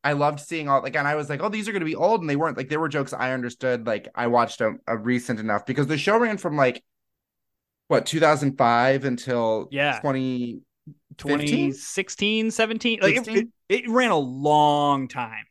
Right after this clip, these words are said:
Speaker 2: Like,
Speaker 1: Well,
Speaker 2: it
Speaker 1: the
Speaker 2: was
Speaker 1: thing that kills me is it was supposed to close for a Toy Story show, and I would have loved that.
Speaker 2: Yeah, that would have been cool, but I, I think it's one of those things, kinda what happened with Festival of the Lion King.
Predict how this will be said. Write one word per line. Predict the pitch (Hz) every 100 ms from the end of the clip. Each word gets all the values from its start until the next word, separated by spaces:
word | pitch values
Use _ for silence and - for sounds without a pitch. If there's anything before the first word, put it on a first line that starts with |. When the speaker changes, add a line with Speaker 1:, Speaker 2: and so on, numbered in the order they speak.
| -
Speaker 2:
Like, | 139
Speaker 1:
Well, | 190
Speaker 2:
it |
Speaker 1:
the | 202
Speaker 2:
was | 190
Speaker 1:
thing | 254
that | 247
kills | - 202 214
me | 220
is | 180
it | 175
was | -
supposed | 151 175 175
to | 196
close | - 185 165
for | 165
a | 135
Toy | - - 113
Story | 120 - 196
show, | 196 - 214 214
and | -
I | 170
would | 196
have | 165 131
loved | 147 160 139
that. | 98 85 - - -
Speaker 2:
Yeah, | 165 190 202
that | 220
would | 311
have |
been | 262 202
cool, | - 190 135
but | 123 170 175 165 _ _ _ _ _ _
I, | 190 -
I | 185 202
think | 269 269
it's | -
one | 247
of | 233
those | -
things, | 233 240
kinda | 226 262
what | 277 -
happened | 151 220 226
with | 196
Festival | - 185 - 220
of |
the | 170
Lion | 139 160 220
King. | 139 -